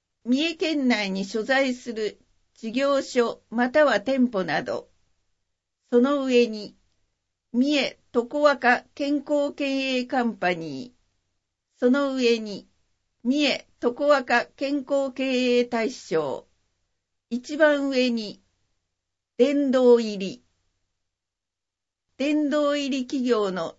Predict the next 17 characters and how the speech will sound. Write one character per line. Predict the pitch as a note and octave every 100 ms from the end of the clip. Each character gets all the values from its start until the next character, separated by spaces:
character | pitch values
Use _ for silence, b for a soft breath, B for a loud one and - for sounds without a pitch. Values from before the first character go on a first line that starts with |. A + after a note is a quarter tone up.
| _
取 | A#3+ B3
り | B3
組 | C#4+ C4+
み |
の | C4+ C4
様 | B3+ B3 B3
子 | -
の | A#3+
写 | A#3+ A#3
真 | A#3+ A3+ A3+ G#3+
が | G3+ -
二 | A#3 C#4
枚 | C4+ A#3 F3
あ | E3
り | D#3+
ま | E3 -
す。 | - _